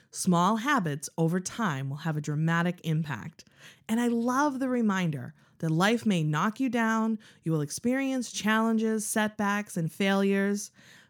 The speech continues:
P S, everyone does. It's part of the human experience. But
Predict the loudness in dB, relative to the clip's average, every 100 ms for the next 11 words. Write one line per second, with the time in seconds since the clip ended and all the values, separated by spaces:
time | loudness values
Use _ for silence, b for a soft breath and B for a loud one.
0 | B 0 2 4 2 0 -8 _ -4 0
1 | 4 4 4 4 4 2 0 -2 -4 b
2 | b -2 -2 0 2 4 4 4 4 4
3 | 0 -2 -2 0 0 -4 -10 -16 _ 4
4 | 4 -2